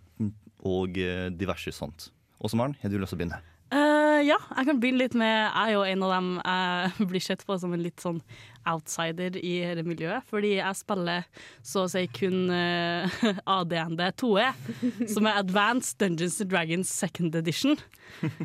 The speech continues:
Speaker 2: som er litt nerdete D N D, og du hø-, altså, du lurer kanskje på, nå, går det an å bli mer nerdete enn D N D? Ja, det gjør det, med Advanced Dungeons and Dragons.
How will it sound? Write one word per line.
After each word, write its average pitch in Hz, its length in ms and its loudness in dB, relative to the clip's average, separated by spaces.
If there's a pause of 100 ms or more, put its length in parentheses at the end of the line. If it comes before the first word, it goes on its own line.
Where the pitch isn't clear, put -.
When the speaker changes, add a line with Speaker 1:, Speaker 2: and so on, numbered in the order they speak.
(140)
Speaker 2:
som 226 240 2
er 214 260 4
litt 208 300 -2 (160)
nerdete 202 800 2
D 208 160 4
N 160 160 0
D, 214 80 4 (240)
og 233 480 2
du 196 160 2
hø-, 220 240 4
altså, 202 240 0
du 190 160 2
lurer 190 320 2
kanskje 185 160 0
på, 175 100 2
nå, 180 120 2 (100)
går 190 240 2
det 165 60 0
an 170 100 0
å 175 80 0
bli 185 160 4
mer 185 140 4
nerdete 170 420 2
enn 202 80 2
D 180 80 2
N 170 160 0
D? 285 80 4 (320)
Ja, 269 160 6
det 359 140 4
gjør 277 180 6
det, 269 80 6 (400)
med 240 220 6
Advanced 262 500 4
Dungeons 233 400 4
and 233 80 4
Dragons. 220 480 4